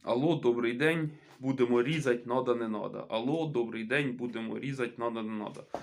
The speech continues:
Зараз ми від цього відійшли. Тепер люди самі до нас дзвонять, і ми вже дивимося, на коли ми що можемо зробити. Так мені вже легше. Тому що коли ти дзвониш, е, то виходить, знаєте, така ситуація, що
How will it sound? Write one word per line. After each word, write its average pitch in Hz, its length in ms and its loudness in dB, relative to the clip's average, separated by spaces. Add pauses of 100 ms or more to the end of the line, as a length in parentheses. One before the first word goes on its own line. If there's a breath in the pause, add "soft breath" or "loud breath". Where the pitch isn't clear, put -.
(220 loud breath)
Зараз 127 360 2
ми 113 120 -4
від 110 180 -8
цього 110 280 -6
відійшли. 147 640 -6 (1120)
Тепер 117 340 -2
люди 113 180 -8
самі 98 280 -6
до 95 140 -12
нас 101 220 -8
дзвонять, 139 440 -4
і 117 300 -12 (420 loud breath)
ми 120 120 2
вже 120 160 0
дивимося, 113 480 2
на 104 100 -2
коли 113 260 -4
ми 107 200 -2
що 117 340 -4 (100)
можемо 110 400 -4
зробити. 110 360 -8
Так 143 220 -2
мені 117 440 -6
вже 107 180 -6
легше. - 440 -6 (440 loud breath)
Тому 113 180 -2
що 123 160 -6
коли 127 220 0
ти 233 280 -2
дзвониш, 107 800 -4
е, 104 240 -2
то 117 580 0
виходить, 110 560 -6
знаєте, 120 400 -4
така 110 200 -6
ситуація, 113 600 -4
що 104 380 -6